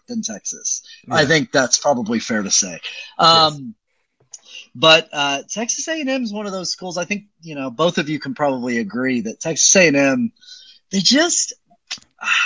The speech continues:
Speaker 1: I, I, I, I, th-, there's something about them that they, I just don't see them winning the S E C anytime soon or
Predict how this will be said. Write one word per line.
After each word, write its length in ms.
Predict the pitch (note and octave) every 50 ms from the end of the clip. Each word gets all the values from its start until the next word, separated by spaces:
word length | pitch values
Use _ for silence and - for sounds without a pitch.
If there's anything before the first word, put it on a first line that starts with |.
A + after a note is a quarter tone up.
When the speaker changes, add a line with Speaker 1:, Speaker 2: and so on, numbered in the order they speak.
| - -
Speaker 1:
I, 480 | E3 F3 F3 - - D#3+ E3 D#3+ C#3+ D3+
I, 260 | E3+ E3+ E3 D#3 - -
I, 340 | - E3 E3 - - D3+ E3+
I, 140 | E3+ C#3 - _ _ _ _ _ _ _ _ _ _ _ - - - - _ _ _ _ _ _ _ _ _ _ _ _ _ _ _ - F#3
th-, 200 | E3+ G#3 - - - - _ _ -
there's 200 | F#3+ G3+ F#3+ -
something 340 | - B3+ C#4+ D4+ - D4 C4+
about 420 | G3+ C3+ D3+ C3+ C#3 D#3 E3 -
them 400 | - G3 F#3 F#3 F#3+ F#3 F3+ E3 C3
that 300 | C#3 C#3+ C3+ C3 A#2+ - -
they, 320 | B2+ A#2 C#3+ C#3+ C#3+ -
I 140 | D3+ D3+ D3+
just 280 | C3 E3+ F#3 - - -
don't 300 | E3 D#3 D#3+ E3 C#3 -
see 220 | - - D3 D3+
them 220 | B2+ C#3 C3+ B2+ B2
winning 260 | B2+ B2+ B2 A#2+ A2+
the 80 | A2+ A#2
S 240 | A2 G#2 - - A#2
E 60 | G2+
C 600 | - - A2+ A2 G#2+ G#2 G#2 G2+ G2 G2 F#2 - - _ _
anytime 520 | - C3 B2+ C3+ C3+ C3+ - C3+ C3 A#2 A2
soon 480 | - - A#2+ A2+ A2+ A#2 A#2 A#2 A#2
or 380 | A#2 - A2+ A2 A2 G#2+ G#2